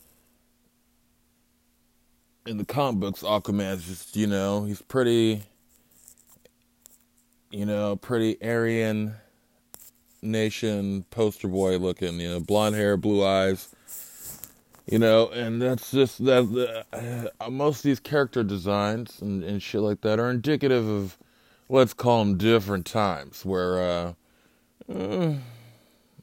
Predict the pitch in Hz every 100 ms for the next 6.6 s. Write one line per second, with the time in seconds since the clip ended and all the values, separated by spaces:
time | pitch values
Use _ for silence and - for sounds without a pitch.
0 | - 120 120 104 101 110 95 87 - 95
1 | 87 87 95 80 85 76 - - _ _
2 | _ _ _ _ _ _ _ 87 87 90
3 | 87 90 101 98 107 135 120 113 107 120
4 | 123 120 104 101 98 104 104 95 92 95
5 | 95 98 98 - - - 95 95 90 -
6 | 90 87 90 90 87 87